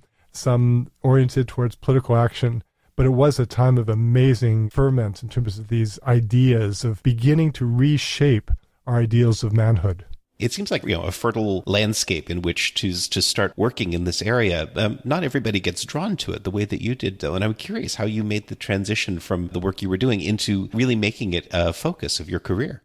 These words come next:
Speaker 1: In part, it was one thing leading to another. The P H D that I was completing was in political science. I was doing P H D on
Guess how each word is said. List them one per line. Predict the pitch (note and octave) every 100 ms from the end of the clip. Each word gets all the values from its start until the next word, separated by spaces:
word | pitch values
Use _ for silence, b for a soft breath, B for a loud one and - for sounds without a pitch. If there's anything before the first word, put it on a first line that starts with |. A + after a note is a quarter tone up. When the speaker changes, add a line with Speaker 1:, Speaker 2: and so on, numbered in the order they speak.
| _ _ -
Speaker 1:
In | C#3+ C3
part, | - F#3+ F#3
it |
was | C3 B2 G2 -
one | B2 C3+ D3
thing | - C#3+ B2+
leading | B2 C3+ C3+ B2+ A#2
to | - A#2
another. | A2 A2+ A2+ G2+ G#2 b -
The | A#2+
P | C#3
H | A#2+ -
D | C#3+
that | D3 B2+
I | A#2+
was | A#2
completing | - A#2+ - C3+ C#3 C3 B2+
was | G#2+
in | A2
political | - C3 B2
science. | A2+ C3+ B2+ C3+ C#3
I | A#2
was | A2 G2+
doing | G2+ A#2 A2+ A2+
P | - A#2+
H | -
D | - A#2+ A#2+
on | A2+ A2 G#2+